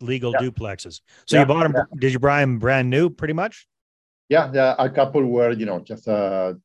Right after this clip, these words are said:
Speaker 2: two years old,
Speaker 1: Okay.
Speaker 2: and a couple were brand new, and another one was on-, just a few, a few years old.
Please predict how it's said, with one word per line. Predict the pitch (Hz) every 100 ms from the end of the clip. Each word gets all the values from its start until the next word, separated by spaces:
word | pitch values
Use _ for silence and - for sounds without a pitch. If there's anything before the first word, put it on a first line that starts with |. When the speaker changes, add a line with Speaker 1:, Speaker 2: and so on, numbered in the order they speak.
| -
Speaker 2:
two | 107
years | 101 101 95 92
old, | 143 160 156 120
Speaker 1:
Okay. | 107 101
Speaker 2:
and | 98 98
a | 92
couple | 101 107 113
were | 95 98 92
brand | 87 95 92
new, | 113 151 147
and | 113
another | 95 95 95
one | 92 90
was | 90 90 -
on-, | 95 95 - 110
just | 98 -
a | 92
few, | 104 98 92 90
a | 87
few | - 98
years | 95 95 90 -
old. | 110 127 131